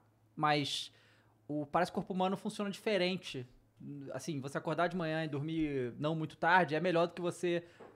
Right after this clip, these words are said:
dormir tarde pra caralho e acordar tarde. E aí eu, aí eu acordo às sete, né? Todo dia.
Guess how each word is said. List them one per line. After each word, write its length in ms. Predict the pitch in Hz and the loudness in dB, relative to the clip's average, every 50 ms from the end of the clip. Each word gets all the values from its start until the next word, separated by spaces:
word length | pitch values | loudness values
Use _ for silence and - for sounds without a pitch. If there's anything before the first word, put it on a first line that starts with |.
| - _ - | -20 _ 0
dormir 240 | 147 175 175 175 | 4 4 4 6
tarde 220 | 165 - 170 165 - | 4 4 2 2 2
pra 100 | 180 170 | 0 2
caralho 300 | - 175 160 160 165 175 | 4 6 8 8 8 8
e 20 | |
acordar 320 | 175 - 175 175 170 175 175 | 6 6 6 6 8 6 8
tarde. 500 | - 165 135 127 123 113 110 120 127 131 135 | 8 8 8 8 6 2 -2 -6 -6 -4 0
E 80 | 139 | 4
aí 180 | 143 143 143 151 | 4 6 6 6
eu, 280 | 165 185 185 208 208 190 | 6 4 4 2 2 2
aí 160 | 190 175 175 185 | 4 6 6 6
eu 140 | 208 226 | 6 6
acordo 220 | 240 233 240 226 214 | 6 4 4 2 2
às 80 | 170 | 0
sete, 340 | - 214 170 147 - - - - _ - | 0 0 0 0 0 -4 -12 -18 _ -6
né? 160 | 156 156 135 - - - - | -4 -4 -4 -6 -10 -16 -8
Todo 140 | - 175 156 | -4 -4 -2
dia. 240 | 156 165 143 104 | 0 0 0 0